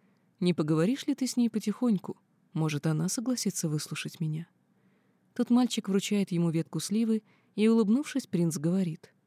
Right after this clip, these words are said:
«Жаль, что я не получил этого письма до того, как начал высказывать тебе свои обиды». Он долго читает и перечитывает письмо. Цветы так же пышны,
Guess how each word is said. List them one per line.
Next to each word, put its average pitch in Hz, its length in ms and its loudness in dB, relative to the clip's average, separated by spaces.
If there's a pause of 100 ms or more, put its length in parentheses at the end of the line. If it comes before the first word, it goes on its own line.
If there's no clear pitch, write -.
(560)
«Жаль, 185 320 0
что - 180 -4
я 226 160 2
не 220 100 2
получил 214 440 -2
этого 190 260 -2
письма 170 360 -2
до 151 180 -2
того, 160 360 -2 (440)
как 254 200 2
начал 254 400 2 (140)
высказывать 190 640 2
тебе 151 240 -4
свои 160 300 0
обиды». 170 480 -2 (1200)
Он 180 160 4
долго 160 240 4
читает 247 480 -4
и 233 40 0
перечитывает 196 640 -2
письмо. 147 440 -4 (560)
Цветы 196 320 4
так 214 180 0
же 185 140 0
пышны, 214 500 -2